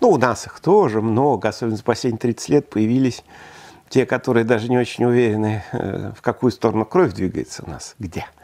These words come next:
Я сам сталкиваюсь с такими регулярно. И начинается новый путь. Теперь нужно перейти <laughs> от квантового компьютера,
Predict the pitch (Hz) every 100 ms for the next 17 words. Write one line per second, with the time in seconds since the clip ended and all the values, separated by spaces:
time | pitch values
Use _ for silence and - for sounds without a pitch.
0 | - - - - - - - - 82 -
1 | - 64 - - - 82 - 73 58 82
2 | 82 78 101 95 - - - - - -
3 | 196 170 170 208 247 240 196 143 151 165
4 | 175 - _ 123 117 - - - _ _
5 | - 113 - 147 190 170 - _ _ _
6 | _ _ _ _ _ 120 135 117 117 131
7 | 127 127 - 165 110 - _ _ _ _
8 | - - - - - - - 202 160 165
9 | 156 143 135 151 143 - 214 226 117 92